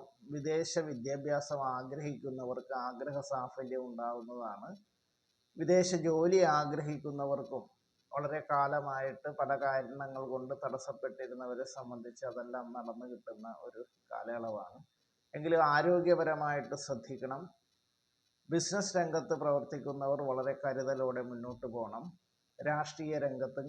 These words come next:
കലാരംഗത്ത് പ്രവർത്തിക്കുന്നവർക്കും പൊതുവെ ഗുണദോഷ സമ്മിശ്രമായിട്ടുള്ള ഫലങ്ങളാണ്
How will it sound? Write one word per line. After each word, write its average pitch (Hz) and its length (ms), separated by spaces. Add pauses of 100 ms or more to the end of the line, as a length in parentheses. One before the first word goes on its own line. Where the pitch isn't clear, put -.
കലാരംഗത്ത് 131 760
പ്രവർത്തിക്കുന്നവർക്കും 117 1000 (120)
പൊതുവെ 151 380 (100)
ഗുണദോഷ 139 440 (180)
സമ്മിശ്രമായിട്ടുള്ള 131 1120
ഫലങ്ങളാണ് 123 680